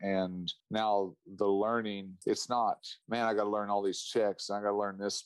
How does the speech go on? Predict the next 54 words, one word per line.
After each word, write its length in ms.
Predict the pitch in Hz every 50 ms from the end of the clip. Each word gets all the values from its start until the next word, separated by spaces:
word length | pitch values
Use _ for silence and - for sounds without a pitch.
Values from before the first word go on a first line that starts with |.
| _
play 280 | - 107 101 98 98 95
and 80 | 90 90
all 140 | 98 110 113
these 180 | 110 104 95
different 280 | - 107 95 98 85 -
plays." 400 | - 110 107 101 95 92 92 90
It's, 420 | 98 92 90 - - - - - _ _ _ _
"Hey, 120 | - 110 110
you 140 | 110 110 110
need 180 | 135 151 143
to 80 | 117 104
get 180 | 107 101 -
your 120 | - 95 95
eyes 280 | 95 90 87 87 -
here. 400 | - 98 98 95 92 87 80 - _ _ _ _
You 220 | - 110 123 127
need 80 | 113 98
to 60 | - _
take 220 | - 113 101 95 -
this 180 | 110 104 101 -
step. 380 | - - - 101 95 85 - - _ _
You 240 | - 73 65 92 107
need 180 | 113 113 107 98
to 60 | 98
use 220 | 98 95 92 85
this 180 | 98 101 - -
fundamental. 580 | - 101 92 87 87 90 95 95 92 87 82
You 120 | 85 95 104
need 120 | 104 98
to 20 | 98
make 220 | 95 90 85 -
this 180 | - 85 - -
call." 560 | - - - - 98 92 87 82 80 82 - _ _
So 120 | - - 117
it's 100 | 107 -
allowing 340 | 120 123 123 123 117 113
us 160 | 110 104 - -
to 100 | - 98
get 240 | 92 107 107 - - 92 90
better 480 | 107 104 104 98 101 95 92 90 85 - _ _ _ -
at 240 | 104 101 98 92 - _ _ -
the 180 | 104 107 104
few 340 | 95 - - - 110 110 107 101
amount 240 | 98 101 95 92
of 100 | 90 -
plays 380 | _ - 107 95 90 90 - -
we 120 | 87 87
have 380 | 92 101 104 101 98 90 90 87
instead 320 | 92 90 - - - 101
of 100 | 95 85 -
trying 300 | - - 107 98 95 92
to 80 | 90
just 300 | 87 - 95 85 - -
learn 360 | 95 95 101 101 98 98 92